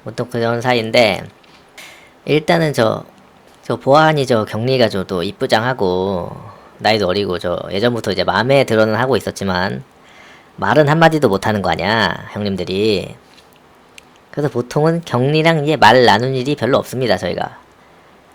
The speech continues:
그래서 별로 친하지가 않아. 근데 갑자기 뭐 돌직구로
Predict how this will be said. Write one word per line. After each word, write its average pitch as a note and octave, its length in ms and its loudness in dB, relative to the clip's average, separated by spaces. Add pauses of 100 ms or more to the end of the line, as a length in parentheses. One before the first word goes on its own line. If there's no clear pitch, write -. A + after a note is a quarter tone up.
그래서 C3 140 -6
별로 A2+ 200 2
친하지가 F#3+ 560 2
않아. F#2+ 440 -4 (600)
근데 D3 140 -6
갑자기 E3 420 2
뭐 B2 100 2
돌직구로 A#2 640 -2